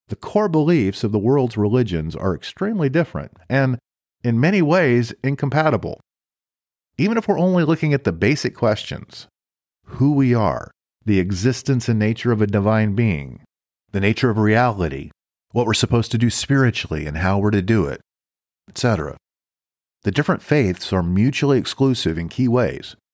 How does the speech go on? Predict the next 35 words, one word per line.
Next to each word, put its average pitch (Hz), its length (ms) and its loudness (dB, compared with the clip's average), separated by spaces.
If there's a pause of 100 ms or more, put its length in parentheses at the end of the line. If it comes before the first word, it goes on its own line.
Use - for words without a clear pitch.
(320)
These 123 160 -2
belief 135 260 2
systems 113 360 0
aren't 113 200 0
saying 120 220 2
the 101 60 0
same 117 300 0
things 101 340 0
differently. 85 720 -2 (260)
They're 113 80 -2
saying 156 480 0
definitively 113 840 0
different 107 480 0
things. - 520 -2 (640)
Here's 147 220 -2
a 151 40 0
story 151 400 2
to 104 100 2
illustrate 123 460 2
why 110 140 2
this 107 180 0
is 104 100 -4
a 98 60 0
problem. 92 460 -2 (680)
Let's 220 180 -2
say 214 160 2
you 175 100 2
hire 143 240 2
a 107 60 0
pilot 107 420 -2
to 87 80 -8
fly 110 280 0
you 98 140 2
from 87 160 -8
Florida 123 580 0